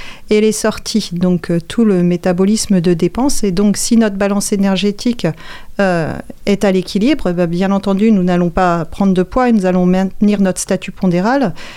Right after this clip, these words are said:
Si maintenant, nous mangeons plus que finalement nous dépensons, eh ben, on va être, euh, sur une prise de poids, euh, progressive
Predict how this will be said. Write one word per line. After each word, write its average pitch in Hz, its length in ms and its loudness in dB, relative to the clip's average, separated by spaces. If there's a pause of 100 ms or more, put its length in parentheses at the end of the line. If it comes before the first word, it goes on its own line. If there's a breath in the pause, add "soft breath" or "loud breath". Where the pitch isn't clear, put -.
(120)
Si - 240 0
maintenant, 226 560 2 (200 loud breath)
nous 220 220 4
mangeons 214 420 2 (140)
plus 240 240 -2
que 208 140 0
finalement 202 480 2
nous 196 160 4
dépensons, 175 580 0
eh 214 80 2
ben, 180 200 0
on 180 100 0
va 190 160 0
être, 220 160 -2
euh, 180 180 0
sur 185 220 -2
une 185 120 4
prise 180 280 -4
de 180 100 0
poids, 196 380 0
euh, 165 40 0
progressive 175 800 -2